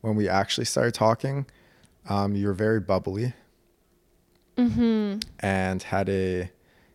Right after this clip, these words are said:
Speaker 1: easy, you were easy to talk to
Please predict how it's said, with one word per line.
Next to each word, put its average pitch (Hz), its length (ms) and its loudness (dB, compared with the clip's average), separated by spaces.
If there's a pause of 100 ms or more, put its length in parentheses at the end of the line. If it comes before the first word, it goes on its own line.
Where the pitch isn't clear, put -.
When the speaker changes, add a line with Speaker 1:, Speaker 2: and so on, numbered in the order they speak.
(320)
Speaker 1:
easy, 104 720 0 (120)
you 110 100 -4
were 110 60 -2
easy 123 260 -2
to 113 80 -2
talk 92 280 0
to 90 280 -6